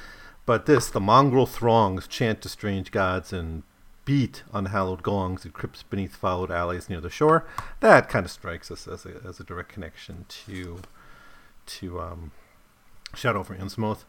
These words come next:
"The rotting fish-eyed houses leered at me." That's a great little moment, too, where the, we, we saw it earlier in these poems where the, he has this idea of the buildings, or the windows of the buildings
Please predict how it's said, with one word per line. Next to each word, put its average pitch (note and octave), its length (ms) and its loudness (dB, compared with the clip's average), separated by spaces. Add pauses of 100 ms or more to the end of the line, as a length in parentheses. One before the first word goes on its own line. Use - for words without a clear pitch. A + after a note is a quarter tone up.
"The A#2 80 0
rotting A#2+ 360 8
fish-eyed G#2+ 500 0
houses G2 500 0
leered F#2+ 260 -2
at F2 120 -4
me." E2+ 120 -8
That's D#3+ 220 8
a F#3 40 6
great A2 300 2
little F#2 200 0
moment, F2 380 -4
too, F#2 220 -6
where D#2 180 -6
the, D#2+ 220 -4 (480)
we, A2 140 0
we A2 160 -2
saw B2+ 240 10
it A2+ 60 8
earlier B2+ 360 8
in G2+ 120 4
these F#2 280 -2
poems F2+ 540 -2
where F2 160 -4
the, D#2+ 400 -4
he F#2+ 80 -6
has E2+ 160 -6
this - 160 -8
idea G2 420 -2
of F#2+ 480 2
the F2 360 -2 (180)
buildings, C#3+ 440 6
or F#2+ 60 -10
the F#2+ 60 -8
windows A#2 420 4
of F#2+ 80 -2
the - 60 -12
buildings F#2 640 -2